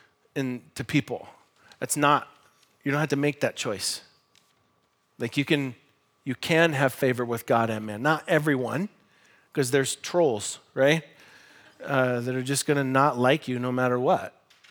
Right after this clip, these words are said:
But that's what it says. You can win favor in the sight of God and man. "Trust in the Lord with all your heart and lean not on your own understanding. In all your ways, submit to him." How many of your ways?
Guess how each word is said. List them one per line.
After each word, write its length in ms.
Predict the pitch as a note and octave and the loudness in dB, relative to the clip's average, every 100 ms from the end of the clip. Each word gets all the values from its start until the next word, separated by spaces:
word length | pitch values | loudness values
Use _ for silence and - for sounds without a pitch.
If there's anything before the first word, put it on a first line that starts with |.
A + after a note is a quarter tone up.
| _ _ _ _ _ _ _ _ _ _ _ _ _ | _ _ _ _ _ _ _ _ _ _ _ _ _
But 120 | C#3 | 0
that's 240 | D#3+ D#3+ - | 4 4 4
what 120 | D3+ | -4
it 40 | |
says. 400 | B2+ G#3+ E3 A#2+ | -2 0 -2 -2
You 60 | C#3 | -4
can 160 | C#3 C3+ | -2 0
win 160 | D3+ | 2
favor 240 | C#3+ D3 C#3+ | 4 2 2
in 80 | |
the 60 | C3+ | 0
sight 180 | D3+ C3 | 2 2
of 80 | A#2+ | 4
God 220 | C3 B2+ - | 2 2 -2
and 240 | D#3 C#3+ | -2 0
man. 220 | A2+ F#2 - _ _ _ _ _ _ _ _ _ - - - - - | -4 -8 -14 _ _ _ _ _ _ _ _ _ -12 -12 -16 -16 2
"Trust 240 | G#3 G3+ | 4 4
in 60 | A3+ | 6
the 20 | |
Lord 160 | A3 G3+ | 6 6
with 120 | A3 | 8
all 120 | G3 | 6
your 100 | F#3 | 6
heart 280 | F#3 G3 F3 | 6 6 6
and 100 | E3+ | 4
lean 140 | G3 | 6
not 180 | G3+ F#3+ | 6 6
on 120 | F#3 | 6
your 140 | F3 F3+ | 4 4
own 140 | F3+ | 4
understanding. 560 | E3+ D#3 F#3 F3+ E3 D#3 | 4 2 4 6 6 4
In 100 | D#3+ - | 2 2
all 300 | F#3+ G#3+ A3+ | 6 6 6
your 160 | G3 | 4
ways, 240 | F3 E3+ D3+ | 6 6 6
submit 420 | - D#3 - - | 4 4 2 2
to 80 | D3 | -2
him." 180 | B2+ A#2+ | -2 -2
How 160 | D#3 | 0
many 220 | F3 F#3 | 2 4
of 100 | F#3 | 4
your 100 | F3 | 4
ways? 400 | F3+ F#3 G#3 - | 4 6 4 -2